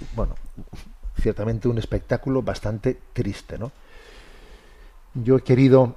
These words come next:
<clears throat> también decir una palabra crítica, ¿no? Y el pasado quince de mayo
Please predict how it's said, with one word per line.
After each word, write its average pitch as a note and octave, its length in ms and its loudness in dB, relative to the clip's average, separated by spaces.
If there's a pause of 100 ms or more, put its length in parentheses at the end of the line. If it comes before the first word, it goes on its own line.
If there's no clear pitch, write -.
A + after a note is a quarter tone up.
<clears throat> - 1500 -10
también A#2 300 0
decir A#2 300 0
una B2 280 0
palabra A2+ 600 2 (100)
crítica, A#2 500 0
¿no? C#3 220 -2
Y G2 100 2
el A#2 60 4
pasado A2+ 920 2
quince A#2 300 -2
de A#2 80 2
mayo A#2 380 0